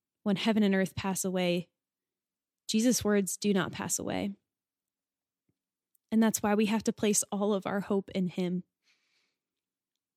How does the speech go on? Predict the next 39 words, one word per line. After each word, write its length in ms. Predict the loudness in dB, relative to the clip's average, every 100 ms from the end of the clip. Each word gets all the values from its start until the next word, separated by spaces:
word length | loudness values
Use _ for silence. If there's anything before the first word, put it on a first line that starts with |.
| _ -2
And 140 | 4
it's 140 | 4 6
good 180 | 4 6
for 140 | 4
us 260 | 4 4 2
to 320 | 4 4 4
have 360 | 0 -2 0 0
a 100 | 0
sober 380 | 4 4 4
mind 420 | 4 2 2 0 0
and 160 | 0
to 120 | 0
look 300 | 0 0 -2 -6 -2
at 240 | -2 -2 -10 -20 _ _ _ _ _ _ _ _
the 80 | -4
things 260 | 2 4 6
that 120 | 4
are 40 |
happening 320 | 4 4 4 2
into 220 | 0 0
world, 380 | 2 2 2 -2 0
in 160 | 6
the 80 | 6
world 380 | 4 2 2 2 2
and 120 | 2
to 100 | 0
pay 180 | 2 2
attention 480 | 2 2 2 4 0
to 100 | 0
the 120 | -2
signs 400 | 0 2 2 0
of 100 | -4
the 80 | -8
times, 580 | -6 -2 0 0 0 -6 -14 -20 -20 _ _ _ _ _ _ _ _ -2
and 360 | 4 6 6 4
simply 380 | 4 4 6 6
to 120 | 6
know 320 | 6 6 4
and 240 | 2 0